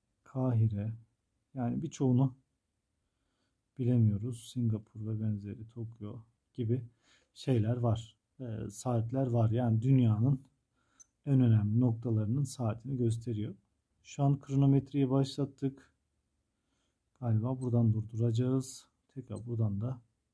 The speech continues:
sıfırlayamıyoruz. Evet. Sıfırladık.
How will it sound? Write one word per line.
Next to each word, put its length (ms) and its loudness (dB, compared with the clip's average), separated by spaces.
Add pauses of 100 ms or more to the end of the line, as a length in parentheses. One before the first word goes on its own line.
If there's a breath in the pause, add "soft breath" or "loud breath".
(240)
sıfırlayamıyoruz. 960 -12
Evet. 160 -12 (1800)
Sıfırladık. 760 -8